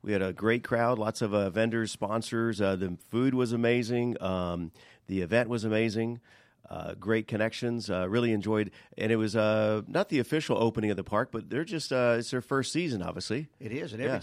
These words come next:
Speaker 2: time, every time we go out there, we officially open
Speaker 1: <laughs>
Speaker 2: that
Speaker 1: Right,
Speaker 2: park. It's
Speaker 1: yeah.
Speaker 2: about our third trip. Well, I noticed there was new show, co-working spaces open out there. We
Speaker 1: Yeah,
Speaker 2: had
Speaker 1: we had our P B C race car on display.
Speaker 2: We did, and we had, and we had some great vendors and some great support from folks that came out to, uh,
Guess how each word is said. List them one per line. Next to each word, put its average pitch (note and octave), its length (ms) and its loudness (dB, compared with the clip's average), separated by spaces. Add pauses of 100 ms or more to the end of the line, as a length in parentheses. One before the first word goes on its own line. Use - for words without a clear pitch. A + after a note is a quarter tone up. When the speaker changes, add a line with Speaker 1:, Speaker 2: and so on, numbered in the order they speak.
Speaker 2:
time, B2 100 -6
every G#3 160 -4
time C#3 180 -4
we B2+ 80 -6
go A#2+ 140 -4
out A2+ 120 -2
there, B2 100 -6
we G#2+ 160 -6
officially G#2+ 440 -10
open G#2 160 -8
Speaker 1:
<laughs> - 40 -2
Speaker 2:
that G2 140 -8
Speaker 1:
Right, A#2+ 100 -4
Speaker 2:
park. A2+ 140 -2
It's B2 160 -2
Speaker 1:
yeah. - 80 -4
Speaker 2:
about C3+ 160 0
our B2+ 120 0
third C#3 360 -4
trip. C#3+ 280 -6
Well, G#2+ 120 -6
I - 20 -6
noticed B2 360 -8
there A2+ 80 -14
was G#2+ 200 -14
new B2 200 -6
show, B2+ 260 -8 (100)
co-working C#3 500 -6
spaces C3+ 440 -10
open D3 260 -10
out C#3 220 -14
there. D#3+ 200 -10
We A2 140 -10
Speaker 1:
Yeah, G#2 100 2
Speaker 2:
had A2 80 0
Speaker 1:
we G#2 100 0
had G#2+ 120 2
our G2 80 2
P B2+ 160 -2
B A#2+ 140 2
C G#2+ 180 0
race A2 240 2
car C3 320 4
on C3 140 2
display. C3+ 580 0
Speaker 2:
We A#2+ 180 -6
did, B2 260 -6
and B2+ 80 -6
we A2+ 140 -4
had, A#2 140 -4
and A2 100 -6
we A#2 120 -6
had A#2+ 120 -6
some G#2 140 -12
great A#2+ 240 -4
vendors C#3 400 -6
and A2+ 100 -10
some G2+ 180 -14
great A#2 300 -8
support C3 480 -12
from G2+ 140 -16
folks - 360 -12
that - 120 -20
came B2+ 220 -10
out C3 220 -12
to, B2+ 280 -16
uh, A2 40 -16